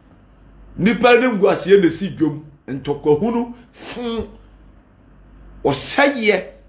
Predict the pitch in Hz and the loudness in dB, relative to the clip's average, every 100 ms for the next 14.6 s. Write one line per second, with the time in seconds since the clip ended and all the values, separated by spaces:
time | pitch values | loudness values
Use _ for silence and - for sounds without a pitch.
0 | _ - 151 233 233 208 214 233 233 196 | _ -4 0 4 4 2 0 -2 0 -2
1 | 196 180 139 - 202 220 294 294 285 277 | -2 -4 -6 -6 -2 -2 -2 -4 -4 -2
2 | 269 269 262 180 - 190 180 - - _ | 2 2 2 -2 -4 -8 -8 -8 -18 _
3 | _ _ _ _ _ - - - - - | _ _ _ _ _ -20 -20 -20 -20 -20
4 | - - - - - - - - - - | -20 -20 -20 -20 -20 -20 -20 -20 -12 -2
5 | 196 214 226 254 240 202 175 165 147 - | 2 2 4 4 4 4 0 -4 -8 -12
6 | - _ _ _ - - - 170 226 226 | -20 _ _ _ -20 -20 -6 2 4 2
7 | 175 190 165 156 165 147 127 127 - _ | 0 0 2 0 -2 -4 -6 -10 -20 _
8 | - - 247 220 175 156 156 156 - - | -20 0 4 4 2 -4 -2 -4 -6 -20
9 | _ _ - 131 147 - - 226 - - | _ _ -6 -4 -4 2 4 4 0 -12
10 | _ _ _ _ _ _ - 123 175 220 | _ _ _ _ _ _ -8 -4 2 4
11 | 214 196 202 196 - 269 262 208 180 226 | 4 0 -2 -2 0 0 0 -4 -2 2
12 | 269 277 247 247 220 208 - - _ _ | 4 4 2 -2 -2 -4 -6 -20 _ _
13 | - 156 180 214 175 180 156 156 139 139 | -10 -6 0 2 2 0 0 -2 -2 -6
14 | 131 135 - 117 - | -6 -8 -8 -10 -10